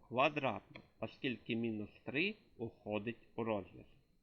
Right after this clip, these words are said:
Тобто може бути мінус три підставить замість х. В об'єднанні,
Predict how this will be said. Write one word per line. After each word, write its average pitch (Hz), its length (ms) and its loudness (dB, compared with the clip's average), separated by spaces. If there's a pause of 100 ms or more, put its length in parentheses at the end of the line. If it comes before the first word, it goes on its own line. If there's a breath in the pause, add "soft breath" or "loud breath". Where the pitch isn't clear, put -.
(460)
Тобто 120 340 2
може 127 340 2
бути 113 300 -4
мінус 101 300 -4
три 156 180 -2
підставить 110 600 0
замість 101 340 -4
х. - 360 0 (480)
В 117 180 -6
об'єднанні, 147 1120 2